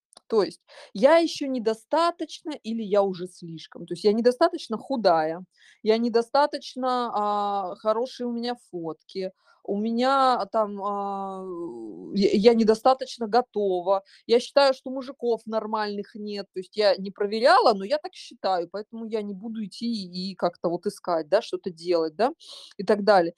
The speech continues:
Или я уже слишком стара, как прави-, как, как правило, да, у нас слишком маленький город, у меня слишком много детей, слишком много разводов, слишком много кредитов и так далее, и так далее, и так далее. Почему ни один на меня не посмотрит?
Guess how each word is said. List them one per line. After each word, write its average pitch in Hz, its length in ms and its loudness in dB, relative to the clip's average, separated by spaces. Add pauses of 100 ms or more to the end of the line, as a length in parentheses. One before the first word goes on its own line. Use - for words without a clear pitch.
(240)
Или 320 200 6
я 240 240 6
уже 214 200 -6
слишком 202 440 -14
стара, 277 420 0
как 392 180 -10
прави-, 277 360 -6
как, 233 160 -10
как 254 200 -8
правило, 214 480 -2
да, 285 160 0
у 226 120 -2
нас 202 200 -8
слишком 214 360 -10
маленький 190 480 -6
город, 330 340 0 (920)
у 202 120 -4
меня 233 240 2
слишком 214 380 -6
много 196 280 2
детей, 285 520 -4 (380)
слишком 214 440 0
много 202 280 4
разводов, 240 600 2 (340)
слишком 226 460 -4
много 208 280 -2
кредитов 262 600 0 (300)
и 208 100 -12
так 214 200 2
далее, 254 300 4
и - 40 -10
так 196 180 -8
далее, 185 280 0
и - 40 -16
так 214 200 -8
далее. 311 200 2
Почему 233 420 -8
ни 240 100 -4
один 214 280 -6
на 202 80 -6
меня 190 240 -8
не 196 120 -16
посмотрит? 175 640 -12